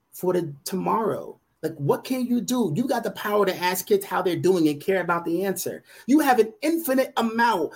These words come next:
of autonomy around certain kinds of decisions every single day. Don't underestimate the power you have. And if you're using that power for good and you're really intentional about it, your ability to create tangible equity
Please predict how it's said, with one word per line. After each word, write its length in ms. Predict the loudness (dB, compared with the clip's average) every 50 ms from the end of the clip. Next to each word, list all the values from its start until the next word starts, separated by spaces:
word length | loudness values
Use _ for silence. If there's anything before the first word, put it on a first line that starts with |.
| 0 _
of 160 | 0 0 2
autonomy 580 | -2 -2 -2 2 2 2 2 2 0 -2 -2 0
around 260 | 2 2 2 2 2
certain 300 | 2 2 2 2 2 -6
kinds 280 | -4 -2 -2 0 0
of 80 | 2 0
decisions 500 | 0 0 0 -2 0 2 0 0 0 -2 -2
every 260 | -4 -4 -2 -2 -4
single 380 | -2 -2 -2 -4 -2 -4 -4 -2
day. 340 | -2 -2 0 0 -2 -2 -4 -12 -20 _ _ _
Don't 300 | 6 6 6 6 2 0
underestimate 720 | 0 0 2 0 -2 -2 -2 -4 -2 0 2 2 2 2
the 60 | 0 -4
power 400 | -4 -4 -4 0 0 0 -2 -2
you 120 | -8 -12
have. 540 | -12 -12 -8 -2 -2 -2 -2 -2 -6 -10 -14 -20 _ _ _ _ _
And 80 | 0 0
if 80 | 2
you're 140 | 2 0 -2
using 420 | -2 -2 -2 -2 0 0 0 0 0
that 180 | 0 -2 -2 -8
power 320 | -8 -4 -2 -2 -2 -2
for 160 | -4 -6 -8
good 340 | -8 -4 -2 -2 -2 -2 -2
and 100 | -2 -2
you're 80 | -2 0
really 240 | 2 2 2 2
intentional 460 | 0 -4 -4 -4 -4 -4 -4 -6 -6 -2
about 240 | -2 -2 -2 -2
it, 100 | -4 -8 -12 _ _ _ _ _ 0
your 200 | 4 6 6 6
ability 340 | 6 4 2 2 2 0 0
to 100 | -4 -4
create 260 | -2 -2 -2 -2 -4
tangible 440 | -4 -2 -2 -2 -2 -2 -6 -6 -6
equity 500 | -8 -10 -6 -6 -6 -6 -4 -8 -10